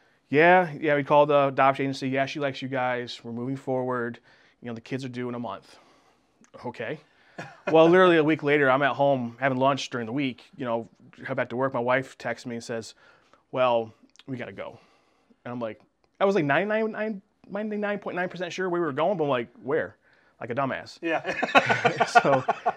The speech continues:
Speaker 1: so we went down to Cincinnati. We drove, we got there. It was,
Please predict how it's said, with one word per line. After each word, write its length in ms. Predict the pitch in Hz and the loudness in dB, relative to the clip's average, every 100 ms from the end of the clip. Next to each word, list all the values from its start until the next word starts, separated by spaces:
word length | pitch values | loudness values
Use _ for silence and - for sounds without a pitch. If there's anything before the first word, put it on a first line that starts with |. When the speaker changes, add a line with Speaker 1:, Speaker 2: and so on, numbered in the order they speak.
| - | -6
Speaker 1:
so 140 | - 156 | 4 8
we 80 | 190 | 10
went 160 | 190 | 8
down 160 | 175 165 | 6 4
to 40 | |
Cincinnati. 800 | 143 151 139 131 131 131 127 127 127 | 2 -2 0 4 6 6 2 0 -2
We 120 | 131 | -4
drove, 580 | 131 139 143 135 123 - _ - - _ _ | 0 2 4 2 -2 -12 _ -20 -20 _ _
we 60 | 147 | 6
got 240 | 160 151 | 6 6
there. 340 | 156 151 147 | 6 6 6
It 40 | 143 | 2
was, 360 | 139 - - | -2 -8 -16